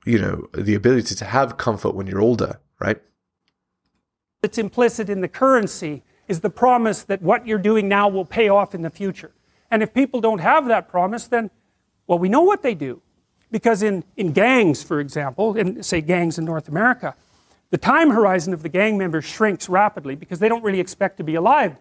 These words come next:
Speaker 2: pa-, much past twenty-one. And so they get really impulsive and violent. And, like, why the hell not? That's,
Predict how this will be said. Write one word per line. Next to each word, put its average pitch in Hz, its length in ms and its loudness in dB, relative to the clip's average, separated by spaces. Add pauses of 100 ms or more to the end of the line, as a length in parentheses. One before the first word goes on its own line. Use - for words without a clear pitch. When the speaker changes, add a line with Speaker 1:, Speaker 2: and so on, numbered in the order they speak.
Speaker 2:
pa-, 220 180 -2
much 185 240 -4
past 165 280 -4
twenty-one. 170 560 0 (360)
And 180 100 -4
so 208 100 0
they 175 100 0
get 208 160 -2
really 233 320 4
impulsive 175 540 -2
and 143 120 -8
violent. 196 540 2
And, 160 160 -8
like, 190 180 -2
why 185 160 2
the 233 60 -2
hell 247 180 2
not? 262 420 2
That's, - 280 -2